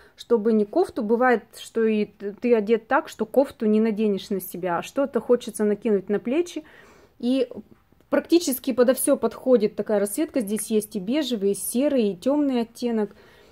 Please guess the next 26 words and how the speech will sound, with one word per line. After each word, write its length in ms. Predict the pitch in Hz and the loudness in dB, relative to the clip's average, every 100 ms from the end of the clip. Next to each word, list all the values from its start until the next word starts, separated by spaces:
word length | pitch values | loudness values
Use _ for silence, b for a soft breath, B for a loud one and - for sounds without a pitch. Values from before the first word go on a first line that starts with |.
| b - | b -6
И 100 | 214 | 0
достаточно 640 | 240 247 240 240 - 220 | 2 2 -2 -2 -4 0
он 100 | 208 | 0
большой, 420 | 208 233 - 247 | 0 -2 2 2
чтобы 320 | 240 226 202 220 | 2 -2 0 2
можно 340 | 220 208 208 | 2 2 0
было 240 | 190 208 | 2 2
и 140 | 202 196 | 2 0
через 320 | - 202 - | -6 -8 -8
шею, 280 | - 302 311 | -2 0 0
наверное, 420 | 302 277 262 247 226 - | 0 0 0 -2 -4 -6
перекинуть. 560 | 254 233 269 247 214 | -6 -4 0 0 2
В 40 | 240 | -2
общем, 340 | 247 240 226 - _ - - _ _ - | 0 -2 -4 -6 _ -20 -20 _ _ -6
я 180 | 226 247 | 0 2
рассматриваю 760 | 240 247 233 233 233 196 208 208 | 2 0 0 0 -2 0 2 2
этот, 280 | 214 214 196 - B B B B - | -2 -6 -14 -16 B B B B -8
а, 260 | 196 196 190 | -4 -2 0
вариант 480 | 214 247 294 311 - | 2 2 2 -2 -2
как, 360 | 233 233 - | -2 -2 -2
а, 520 | 208 196 196 190 190 196 202 - - - b b b b b _ _ _ _ _ | -4 -2 -2 -2 -4 -6 -10 -20 -20 -20 b b b b b _ _ _ _ _
такой, 280 | 233 220 269 | -4 2 2
чтобы 240 | - 214 | 2 0
его 120 | 220 233 | 2 2
можно 320 | 214 214 208 | 2 0 0
было 280 | 202 202 | 0 -2